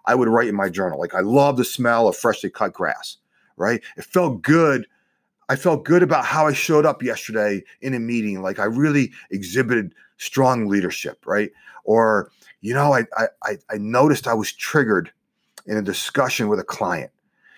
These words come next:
And I make just three to five bullets are fine. Bam. That's it. It just begins to wake my mind up to some general observations. Okay, so that's section one. Section two is the, is one of the, was, was one of the,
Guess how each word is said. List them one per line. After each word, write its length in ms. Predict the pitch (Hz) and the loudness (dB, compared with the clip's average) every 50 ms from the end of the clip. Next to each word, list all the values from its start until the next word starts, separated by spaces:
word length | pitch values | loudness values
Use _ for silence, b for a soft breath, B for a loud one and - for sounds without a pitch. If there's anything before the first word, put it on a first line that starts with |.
| b b | b b
And 80 | 143 156 | 0 4
I 20 | |
make 220 | 175 214 233 226 | 4 4 4 4
just 200 | 226 214 185 - | 4 2 2 2
three 140 | - 220 233 | 0 2 2
to 60 | 214 | 2
five 320 | 214 214 196 185 196 160 147 | 2 2 2 0 0 2 2
bullets 260 | 208 226 175 - - | 2 2 2 0 -2
are 80 | 170 151 | -4 -4
fine. 420 | - - - 285 220 120 87 - _ _ _ _ _ _ | -2 -4 -4 -4 -4 -8 -8 -12 _ _ _ _ _ _
Bam. 360 | - 190 247 262 185 - - _ _ _ - | -2 0 0 0 0 -2 -8 _ _ _ -12
That's 200 | - 143 - 254 | -12 -6 0 0
it. 160 | 196 135 B B B B B | 0 0 B B B B B
It 100 | 131 - | -6 -2
just 200 | 220 214 - - | -2 -2 0 0
begins 500 | 165 147 123 - - 185 208 226 214 220 | -2 -2 -2 0 2 4 4 4 2 2
to 140 | - 185 | 2 2
wake 280 | 147 139 170 185 190 - | 4 6 4 2 2 2
my 200 | 165 156 160 160 | -2 0 0 0
mind 340 | 156 147 147 143 147 143 139 | 0 0 0 0 0 0 0
up 140 | 120 - - | -2 -2 -4
to 100 | - 123 | -16 -12
some 180 | - 131 117 | -10 -8 -8
general 320 | 104 107 123 123 123 117 113 | -4 -2 -2 -2 0 0 0
observations. 720 | 113 107 - - 95 92 92 90 - - 73 69 - B B B B B | 0 -2 -2 -8 -6 -4 -4 -4 -4 -8 -16 -18 -20 B B B B B
Okay, 180 | 101 - 110 101 | -4 -2 -2 -2
so 140 | - 123 | 2 2
that's 180 | 139 165 160 - | 0 0 0 -2
section 400 | - - 139 - - - 101 92 | -4 -4 -4 -4 -4 -8 -6 -4
one. 220 | 104 107 87 - _ _ _ _ _ _ _ _ _ _ _ - | -4 -6 -6 -8 _ _ _ _ _ _ _ _ _ _ _ -12
Section 480 | - - 214 214 - - 196 151 139 | -4 0 0 0 2 2 0 0 0
two 560 | - - - 294 330 202 135 117 127 139 - _ _ _ _ _ _ _ _ _ _ | -4 -2 0 2 4 4 4 2 2 -2 -4 _ _ _ _ _ _ _ _ _ _
is 140 | - 147 139 | -6 -2 0
the, 80 | 175 160 135 - | 0 0 0 0
is 160 | 160 143 135 | -2 0 2
one 160 | 175 180 165 | 2 2 4
of 80 | 151 127 | 2 2
the, 160 | - - 135 | 0 -2 -2
was, 160 | 139 139 131 | -2 -2 -2
was 240 | 139 - - - 127 | -4 -8 -10 -8 -4
one 160 | 165 156 147 | -4 0 0
of 80 | 131 110 | -2 -2
the, 80 | 101 | -4